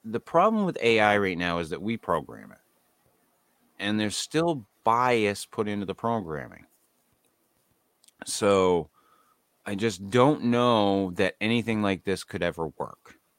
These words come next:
to, you know, in a utopian way. It, you know, on paper, it sounds great. You know, if it, you know, like I said, these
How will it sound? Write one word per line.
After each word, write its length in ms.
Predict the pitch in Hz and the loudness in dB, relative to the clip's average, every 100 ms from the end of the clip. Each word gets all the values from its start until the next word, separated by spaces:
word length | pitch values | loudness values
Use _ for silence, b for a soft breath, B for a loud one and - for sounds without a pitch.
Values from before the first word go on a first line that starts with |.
| _ _ _ _ _ _ _ - | _ _ _ _ _ _ _ -12
to, 380 | - 104 87 87 65 | -4 -2 -2 -6 -8
you 220 | 95 92 | -6 -4
know, 260 | 85 85 | -4 -8
in 160 | - 98 | -6 -4
a 40 | |
utopian 840 | 95 98 - - 120 120 107 101 87 | -2 -4 -6 2 2 2 -2 -4 -4
way. 360 | 85 67 57 - _ _ _ _ _ _ | -4 -6 -8 -20 _ _ _ _ _ _
It, 140 | - 160 | -2 0
you 160 | 165 | 2
know, 140 | 165 147 | 2 4
on 200 | 147 143 | 2 0
paper, 400 | 165 180 175 151 | 0 0 2 -2
it 80 | - | 0
sounds 300 | 147 135 120 | 0 0 0
great. 340 | 156 160 139 | 2 2 2
You 80 | 127 | 0
know, 220 | 123 107 | 0 0
if 180 | 110 104 | -2 -2
it, 180 | 110 - _ _ 120 | -6 -6 _ _ -4
you 80 | 120 | -4
know, 180 | 110 - _ - | -4 -8 _ -4
like 180 | 127 131 | -2 -2
I 40 | |
said, 200 | - 90 _ _ _ _ _ _ _ _ _ _ _ _ _ _ _ _ _ | -2 -6 _ _ _ _ _ _ _ _ _ _ _ _ _ _ _ _ _
these 680 | 120 110 151 175 180 160 - | -16 -2 0 2 0 -2 -8